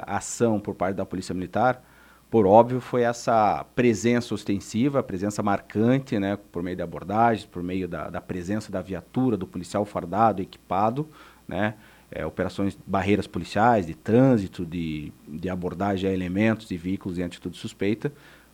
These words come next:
pra tentar identificar e coibir a, a criminalidade. Então, essa foi a primeira providência tomada a nível de, de comando, é, de companhia, comando local, comando de batalhão e comando da, da, do sétimo Comando Regional lá em Blumenau. Então, foram providências que foram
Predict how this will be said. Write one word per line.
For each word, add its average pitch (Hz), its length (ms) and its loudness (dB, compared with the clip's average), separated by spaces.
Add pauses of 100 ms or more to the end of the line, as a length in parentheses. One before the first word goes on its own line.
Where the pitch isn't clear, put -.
(100)
pra 120 200 2
tentar 120 300 2
identificar 113 580 0
e 127 60 0
coibir 110 500 2
a, 113 260 2
a 110 40 -6
criminalidade. 117 600 -4
Então, 92 180 -4
essa 117 260 0
foi 135 140 0
a 127 40 2
primeira 127 280 2
providência 110 480 -2
tomada 101 480 0
a 95 100 -4
nível 101 260 2
de, 90 180 -4
de 90 120 -8
comando, 95 560 -2 (500)
é, 80 320 -8
de 98 80 -4
companhia, 123 500 4
comando 92 300 -2
local, 113 480 6
comando 90 340 -2
de 87 60 -8
batalhão 90 500 -2
e 120 60 -2
comando 113 380 0
da, 104 320 0
da, 101 240 -4
do 98 120 -6
sétimo 98 360 -4
Comando 95 300 -2
Regional 90 400 -4
lá 85 100 -6
em 92 40 -6
Blumenau. 101 420 -6
Então, 82 200 -10
foram 98 260 -6
providências 95 440 -4
que - 100 -20
foram 104 260 0